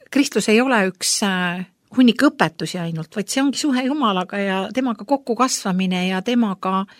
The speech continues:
sõbraks saamine. Ja mida rohkem neid olukordi on, seda rohkem sa tajud seda,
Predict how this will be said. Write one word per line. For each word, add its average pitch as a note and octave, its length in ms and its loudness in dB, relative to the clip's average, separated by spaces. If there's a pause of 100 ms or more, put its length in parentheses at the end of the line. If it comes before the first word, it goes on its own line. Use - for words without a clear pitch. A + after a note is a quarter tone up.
(260)
sõbraks B3 460 0
saamine. E3+ 540 -8
Ja G#3 80 0
mida A3+ 160 4
rohkem A#3 280 -2
neid G#3+ 120 0
olukordi A3 480 -2
on, C#4 160 0
seda F#3 200 -4
rohkem G#3+ 360 -4
sa F#3 140 -6
tajud C4 440 0
seda, B3+ 300 0